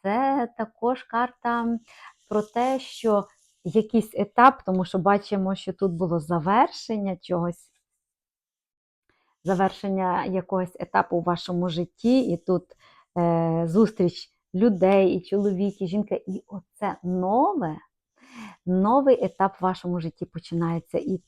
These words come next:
тут саме головне, що карта підказує нам довіритися.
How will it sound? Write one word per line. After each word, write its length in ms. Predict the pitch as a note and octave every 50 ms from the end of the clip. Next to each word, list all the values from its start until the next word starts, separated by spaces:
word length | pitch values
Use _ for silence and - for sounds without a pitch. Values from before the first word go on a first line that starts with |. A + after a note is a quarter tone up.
| _ _
тут 200 | - C#4 C#4 C4+ - _
саме 560 | - - - - A#3 C4+ D#4 A4+ G4 E4 B3
головне, 500 | G#3+ A3+ G#3+ G#3 G3 F#3+ F#3+ F#3 F#3 F3
що 200 | - - F#3 F3+
карта 420 | - G#3 G3 F#3 - - - - - _
підказує 800 | - G3+ - _ _ - G3 F#3 F3 F3+ D#3+ D#3 E3 E3+ E3+ E3+
нам 360 | E3 E3+ F#3 A3 C4+ D4+ E4+ - _ _ _ _ _ _ -
довіритися. 1040 | F#3 D#3+ F#3 F3 D#3 D3 D#3+ E3 D#3+ D3+ F3 E3 - _ - - - _ _ _